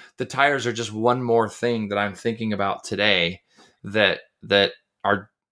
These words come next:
they're just an extension of the motorcycle." I knew that whatever I was gonna be on was gonna be amazing. And I could tell the difference between what, what I liked and, and, uh, or the differences between the tires from one to the next. Um,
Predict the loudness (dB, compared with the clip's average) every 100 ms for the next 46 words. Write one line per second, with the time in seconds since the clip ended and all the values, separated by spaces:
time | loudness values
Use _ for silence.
0 | _ _ -18 0 2 2 -2 -2 -2 -2
1 | -2 -2 0 4 4 4 -2 -2 0 2
2 | 4 4 4 4 6 4 2 -4 0 2
3 | 2 0 -4 -6 -6 -6 -8 -2 0 0
4 | -4 -12 -16 _ _ -20 _ -2 0 0
5 | 0 0 0 -4 -8 -8 -14 -16 -14 -10
6 | -10 -12 -10 -4 -4 -4 _ -4 -2 -2
7 | -4 -4 0 2 2 0 -8 -8 -14 -12
8 | -8 -8 -6 -4 -4 -2 2 2 2 0
9 | 0 -2 -4 -6 0 4 4 4 0 -2
10 | -4 -8 -6 -4 -4 -6 -2 -2 -2 -12
11 | -18 _ -20 -20 -20 _ _ 2 4 4
12 | 0 -6 -12